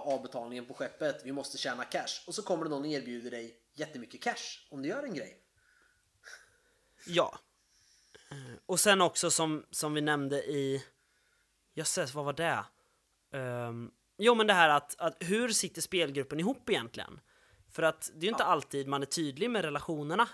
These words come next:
Speaker 2: utan det är, ja, men vi är ju en grupp coola äventyrare som ska ut och leta efter skatter. Medan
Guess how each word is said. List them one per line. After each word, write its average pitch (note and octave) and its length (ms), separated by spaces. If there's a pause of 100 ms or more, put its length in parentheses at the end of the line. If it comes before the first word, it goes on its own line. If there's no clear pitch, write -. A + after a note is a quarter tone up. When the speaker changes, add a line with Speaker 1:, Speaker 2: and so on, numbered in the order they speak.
Speaker 2:
utan D#3 240
det D3 60
är, C3+ 40
ja, F3+ 200
men C#3+ 160
vi G#3 200
är F3+ 40
ju E3+ 60
en D#3 120
grupp D#3 360
coola D#3+ 340
äventyrare C#3+ 720
som C#3+ 160
ska D3 120
ut C3 100
och B2+ 60
leta B2+ 220
efter C3 140
skatter. - 560 (640)
Medan D3+ 480